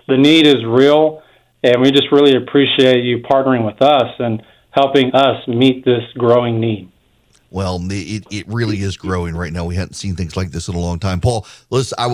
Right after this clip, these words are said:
Speaker 2: I won't let you, I, I won't keep you. I appreciate you so much and, and what you guys are doing. Thank you very much.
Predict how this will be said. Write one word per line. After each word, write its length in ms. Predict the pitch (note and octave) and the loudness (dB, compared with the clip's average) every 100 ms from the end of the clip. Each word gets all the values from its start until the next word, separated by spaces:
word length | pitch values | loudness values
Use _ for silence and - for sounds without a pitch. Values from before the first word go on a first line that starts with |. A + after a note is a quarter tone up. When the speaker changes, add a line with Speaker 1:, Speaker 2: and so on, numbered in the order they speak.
| A#2 | -4
Speaker 2:
I 80 | B2+ | 0
won't 280 | D3 D3+ C3+ | 0 0 -4
let 240 | C#3+ - | -6 -6
you, 240 | C3+ C3 | -4 -2
I, 160 | B2 B2+ A#2+ | -2 -4 -2
I 60 | |
won't 220 | B2+ D3 D3+ | 0 -2 -2
keep 220 | D#3 C3 | -6 -4
you. 140 | B2+ | -4
I 140 | A#2 A2 | -2 -4
appreciate 580 | - C#3+ B2 C#3+ B2 | -2 -2 -2 -4 -4
you 80 | B2 | -6
so 220 | A2+ C3 | -4 -2
much 320 | B2+ A#2+ A#2 B2 | 0 -2 -4 -6
and, 100 | G#2 | -4
and 160 | G#2 | -2
what 220 | G#2 A2 | -2 -4
you 80 | A2+ | -6
guys 200 | A2+ A2+ | -4 -4
are 60 | G#2 | -4
doing. 300 | A2 G2+ F#2 | -2 -2 -4
Thank 280 | A2 A2 G#2 | -4 -6 -6
you 80 | |
very 240 | F2 G2 G2+ | -6 -4 -4
much. 460 | D#2+ D#2+ - - | -6 -10 -16 -20